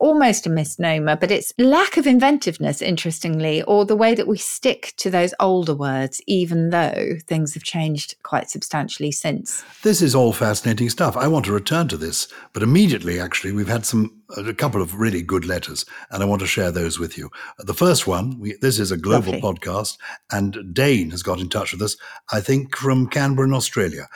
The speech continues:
Speaker 2: "Hi, Giles and Susie. I have two questions about the word sod." S O D. "I am not sure about the uses in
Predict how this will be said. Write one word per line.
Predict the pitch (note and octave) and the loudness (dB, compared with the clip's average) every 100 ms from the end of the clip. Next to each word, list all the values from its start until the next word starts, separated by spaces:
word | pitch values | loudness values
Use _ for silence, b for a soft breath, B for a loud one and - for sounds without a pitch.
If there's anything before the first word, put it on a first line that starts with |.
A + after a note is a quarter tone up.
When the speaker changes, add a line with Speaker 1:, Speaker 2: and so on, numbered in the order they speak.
| B B | B B
Speaker 2:
"Hi, | - D3 F#3+ F#3+ F#3 F3+ E3 F#2 | 0 4 4 4 4 4 2 -2
Giles | - C#3+ C#3+ C3+ B2 | 0 2 2 2 0
and | A#2 | 0
Susie. | - - F#2+ D#2 - | 0 -2 -2 -4 -6
I | - | -4
have | A2+ - | -4 0
two | G#3 | 0
questions | - D#3+ - A#2+ A2+ | 2 0 2 0 0
about | A2 G#2+ G#2 | 2 0 2
the | G#2+ | 2
word | G#2+ G2+ G2+ - _ | 4 4 2 -4 _
sod." | - - - - A#2 F2+ E2+ - _ _ _ - | -4 0 2 4 4 2 -2 -12 _ _ _ -2
S | B2 A#2+ | 0 2
O | A#2 | 0
D. | G#2 A2+ G2 F#2 E2+ B B B B | 0 -2 -2 -4 -8 B B B B
"I | A#2 B2+ | 0 4
am | B2+ C#3 | 6 6
not | F#3 C#3+ | 4 0
sure | - A2+ G2+ G#2+ | 2 4 4 2
about | G2+ G#2 G#2 | 0 0 0
the | G2+ | 0
uses | G#2 B2+ - A2 F#2+ | 2 2 2 0 0
in | G2+ | -2